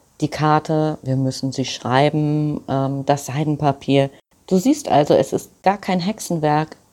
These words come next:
ein tolles Kundenerlebnis zu schaffen. Nimm dir einfach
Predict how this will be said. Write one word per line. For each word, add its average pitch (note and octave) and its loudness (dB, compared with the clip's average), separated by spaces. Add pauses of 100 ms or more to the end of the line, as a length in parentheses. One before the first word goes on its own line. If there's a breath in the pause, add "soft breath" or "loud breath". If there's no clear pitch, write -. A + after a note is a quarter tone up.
ein E3 -2
tolles - -2
Kundenerlebnis D3+ -2 (180)
zu - -6
schaffen. D3 -2 (240)
Nimm C4+ 6
dir B3+ 0
einfach F#3+ -2